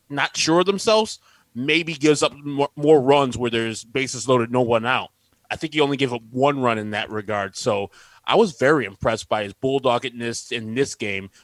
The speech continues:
more than I was in the no-hitter. And, of course, the no-hitter is impressive, and it's awesome. The game score is much bigger than the fifty-eight he had in this one. But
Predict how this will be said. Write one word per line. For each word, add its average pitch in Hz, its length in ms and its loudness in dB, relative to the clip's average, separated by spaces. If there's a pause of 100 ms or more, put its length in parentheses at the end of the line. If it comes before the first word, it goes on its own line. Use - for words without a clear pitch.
(120)
more 135 320 4
than 113 180 -6
I 107 80 -2
was 110 260 -2
in 113 100 -12
the 104 60 -8
no-hitter. 117 400 -2
And, 104 300 -12
of 139 120 -12
course, 143 260 -2
the 120 60 -8
no-hitter 131 360 0
is 104 140 -8
impressive, 110 540 -4
and 92 100 -14
it's 98 120 -14
awesome. 127 380 0
The 101 80 -12
game 123 240 -4
score 117 240 -6
is 113 140 -10
much 170 300 0
bigger 104 280 -4 (300)
than 120 100 -6
the 117 60 -4
fifty-eight 120 500 -4
he 110 120 -8
had 104 160 -6
in 110 40 -12
this 147 220 -2
one. 101 180 -10
But 98 240 -8